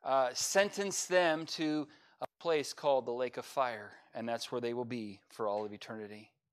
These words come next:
So my question for you this morning is this. Are you saved?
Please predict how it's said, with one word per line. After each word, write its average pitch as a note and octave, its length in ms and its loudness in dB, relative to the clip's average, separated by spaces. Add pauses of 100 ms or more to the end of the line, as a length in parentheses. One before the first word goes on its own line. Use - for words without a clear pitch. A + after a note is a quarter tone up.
(1000)
So D#3 160 0
my C#3+ 120 2
question D#3 400 4
for - 140 -6
you D3 200 0
this B2+ 240 -4
morning D3 300 -2
is A#2 140 -10
this. C3 420 -4 (840)
Are A2 80 -6
you B2 140 -6
saved? C#3+ 540 0